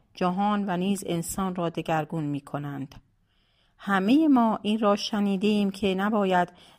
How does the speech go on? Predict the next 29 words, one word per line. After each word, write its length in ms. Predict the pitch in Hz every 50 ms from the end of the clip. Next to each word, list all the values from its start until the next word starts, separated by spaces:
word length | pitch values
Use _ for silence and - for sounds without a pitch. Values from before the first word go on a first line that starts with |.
| _ -
درباره 640 | 196 190 185 180 175 180 175 175 180 185 196 196 -
اتفاقات 800 | 180 - - 180 - - 185 180 170 180 208 185 190 190 - 196
خوبی 460 | - - - - 220 214 202 214 196
که 180 | - - 196
برای 440 | 180 185 175 170 175 180 190 202 220
ما 200 | 185 180 170 160
رخ 240 | 160 165 165 - -
داده 480 | - 170 160 156 151 160 160 156 160 160
سخن 500 | - - - 175 165 - - 175 170 156
بگوییم، 560 | 147 147 151 - - - 139 139 139 151 - _ _ _ _ - - - - _ _ _ _ -
زیرا 400 | - 208 196 220 214 202 196 190
دیگران 580 | 190 196 185 180 180 175 170 175 175 180 180
به 200 | 175 180 - 165
ما 160 | 156 156 160
غبطه 380 | 156 - - 165 - - - 180
می‌خورند 640 | 170 165 156 - - - 160 151 147 147 143 147 - _ _ _ _ _ _ _ _ _ -
و 80 | 147
شادی 640 | 160 - - - 185 170 160 160 165 190 202 226 233
ما 240 | 220 202 190 185 180
را 180 | 175 170 165
از 300 | - - 156 160 - - -
بین 260 | - 156 147 143 147
می‌برند. 640 | 151 160 165 147 - 139 131 139 131 127 131 135 - - _ _ _ _ _ _ _ _ _ _ _ _ _ _ _ _ - - - _ _
به 80 | - 196
هیچ 480 | 202 - 254 302 311 320 311 - - -
وجه 340 | 226 220 214 208 208 - - -
چنین 340 | - - 185 175 160 160
چیزی 400 | 165 - - 190 170 160 170 160
نیست. 400 | 151 147 139 131 135 - - -